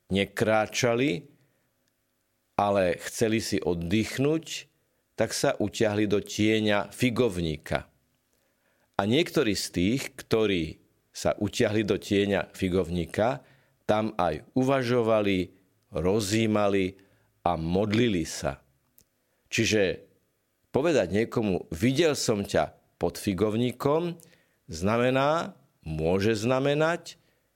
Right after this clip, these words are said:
"Viem, že si rozímal, viem, že si sa modlil, viem, že si meditoval." A v prípade Ježiša tie slová museli mať ešte aj atmosféru toho,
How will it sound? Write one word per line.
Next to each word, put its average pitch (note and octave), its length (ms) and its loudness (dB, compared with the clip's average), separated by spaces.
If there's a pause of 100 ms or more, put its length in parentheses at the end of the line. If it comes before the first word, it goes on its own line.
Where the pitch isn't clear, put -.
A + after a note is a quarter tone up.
(140)
"Viem, C#3+ 560 2
že C3+ 240 2
si - 160 0
rozímal, B2+ 880 2 (560)
viem, A2 400 2
že C3 160 0
si D3 160 0
sa D3 240 0
modlil, G#2 560 0 (560)
viem, B2 320 2
že B2 160 0
si - 160 0
meditoval." E2 880 0 (1200)
A E2+ 400 0
v - 300 -20 (100)
prípade F#2 400 0
Ježiša E2+ 880 0
tie - 80 -2
slová A2 720 0 (720)
museli A2 400 0
mať G#2 320 0
ešte - 320 0
aj F#2 160 4
atmosféru G#2+ 640 0
toho, G#2+ 480 0